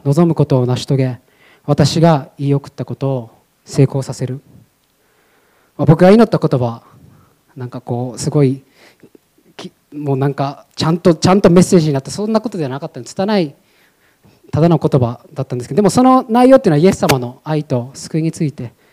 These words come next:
でした。神様がなさった御業、力ある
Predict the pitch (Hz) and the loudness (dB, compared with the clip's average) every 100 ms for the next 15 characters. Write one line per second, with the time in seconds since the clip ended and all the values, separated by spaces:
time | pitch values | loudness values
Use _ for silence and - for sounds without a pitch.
0 | _ _ _ - 123 131 214 220 202 180 | _ _ _ -12 -12 -2 2 4 4 4
1 | 170 135 - _ _ _ _ 170 156 175 | 4 2 -8 _ _ _ _ -2 0 0
2 | - 135 135 131 143 196 _ - - 190 | 0 -2 0 -2 -4 -8 _ -16 -2 2
3 | 190 180 160 135 | 4 4 2 0